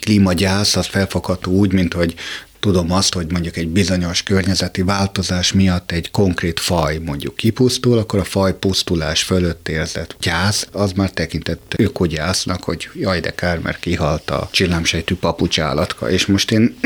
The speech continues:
<clears throat> azért hozok ilyen példát, mert legtöbben nem is olyan tudatában ennek, mikor erre rávilágítanak, akkor úristen, tényleg ezer és ezer faj ha-, hal ki évente? Mert körülbelül ilyen nagyságrendről beszélünk.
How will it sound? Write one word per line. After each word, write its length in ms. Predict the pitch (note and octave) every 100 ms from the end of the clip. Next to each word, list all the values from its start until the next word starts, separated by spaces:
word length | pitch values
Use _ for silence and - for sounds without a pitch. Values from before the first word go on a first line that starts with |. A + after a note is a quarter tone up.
| F#2 G#2
<clears throat> 400 | F2 F#2+ G#2+ A#2
azért 280 | G#2 F#2+
hozok 320 | - F#2+ F2+ -
ilyen 280 | F2+ D#2+
példát, 420 | D#2 G2+ A#2 B2+ B2
mert 140 | A2+
legtöbben 440 | A2 G2+ G#2+ G2+
nem 140 | G#2 F#2
is 120 | F2
olyan 200 | E2+ F2
tudatában 720 | - F#2 A2 B2+ B2 B2 B2+
ennek, 220 | C3 C3+
mikor 260 | F#2+ D#2 D#2
erre 200 | D2+ D2+
rávilágítanak, 920 | - F#2 A2 B2 A#2+ A#2 A2+ G#2+ G2+
akkor 220 | G2 G2 F2+
úristen, 640 | B2 G#2 G2 - F2+ D#2
tényleg 460 | - G2+ A2 F#2 - - - -
ezer 320 | G2+ F#2+ G2+
és 180 | F#2 -
ezer 260 | F2 F2+
faj 280 | F2 - F2
ha-, 200 | E2 E2+ -
hal 300 | - F2 F2
ki 300 | - F#2 F2+
évente? 640 | F2+ D#2+ G2 C#3 - G#2
Mert 160 | - F2
körülbelül 340 | - G#2+ G#2
ilyen 120 | A2+ E2+
nagyságrendről 920 | D#2+ - D#2 D2+ D2+ D2+ D2+ D2+ D2+
beszélünk. 760 | F#2 G2 C3 C3 C#3+ E3+ F3